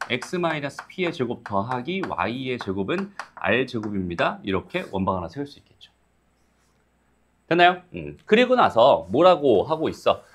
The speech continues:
여기서 얘를 지난다. 여기는 얘를 지난다. 이건 조건 쓴 거고요. 그죠? 음, 여기는 얘를 지난다, 얘를 지난다.라고 하고 있으니까 여기다 그냥 마이너스 일, 일 한번 집어넣어서 식 하나 만들어주고 영,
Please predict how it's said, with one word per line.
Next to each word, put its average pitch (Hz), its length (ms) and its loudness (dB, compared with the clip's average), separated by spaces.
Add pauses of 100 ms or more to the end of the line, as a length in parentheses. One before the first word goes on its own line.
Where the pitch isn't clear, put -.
(140)
여기서 123 400 0
얘를 120 340 4
지난다. 127 640 2
여기는 101 320 -4
얘를 95 280 0
지난다. 104 540 -2 (560)
이건 151 260 0
조건 123 260 -6
쓴 196 200 -6
거고요. 90 420 -2
그죠? 131 360 -8
음, 82 160 -8
여기는 101 260 -2
얘를 123 260 2
지난다, 110 520 2
얘를 110 160 2
지난다.라고 98 720 0
하고 95 140 -4
있으니까 104 520 0 (260)
여기다 196 180 4
그냥 185 160 2
마이너스 190 420 6
일, 190 80 2
일 185 360 0
한번 180 240 -2
집어넣어서 147 480 -4
식 - 200 -16
하나 170 140 -2
만들어주고 110 920 -2
영, 123 180 2